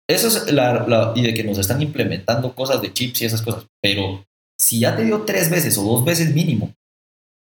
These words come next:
¿cómo, cómo no, simplemente no decís, "¿Sabes qué? Igual sigo saliendo, igual tengo festejos, igual voy a eventos, igual voy a... a, o sea, al cinema, me voy a vacunar y ya estuvo, fin del caso", ¿verdad?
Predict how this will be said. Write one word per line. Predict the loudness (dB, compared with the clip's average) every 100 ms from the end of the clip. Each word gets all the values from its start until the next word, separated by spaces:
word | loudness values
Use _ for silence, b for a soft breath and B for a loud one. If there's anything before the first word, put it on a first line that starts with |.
| _ _
¿cómo, | -2 0 0 -2 -4
cómo | 0 2
no, | 2 0
simplemente | 0 -2 -2 0 0 0
no | 0
decís, | 0 -2 -4 _ _ _ -4
"¿Sabes | -2 -2 0
qué? | 0 0 -4 -12 _ _ _ _ _ 0
Igual | 2 4 2
sigo | 2 0 0
saliendo, | 0 0 0 0 -2 0
igual | 0 0
tengo | 0 -2 -2 -4 -14 -8
festejos, | -4 -2 0 0 0 0 0 -2
igual | 0 2 0 -2
voy | 0
a | 2
eventos, | 2 0 -2 -4 -4 -4
igual | -2 -2 -2
voy | -2 0
a... | 0 -2
a, | -2 -2 -2 -8 -14 _ _ _ _ _ _ _ _ -4
o | -2
sea, | 0 -2 -2
al | -2
cinema, | -2 -2 0 0 2 2 0 -6 _ _ _ _ -6
me | -2
voy | -2
a | -2
vacunar | -2 -2 2 2 2
y | -2
ya | -2
estuvo, | -2 -2 -2 -2
fin | -4 -4
del | -6 -6
caso", | -6 -4 -6 -6
¿verdad? | -4 -4 -8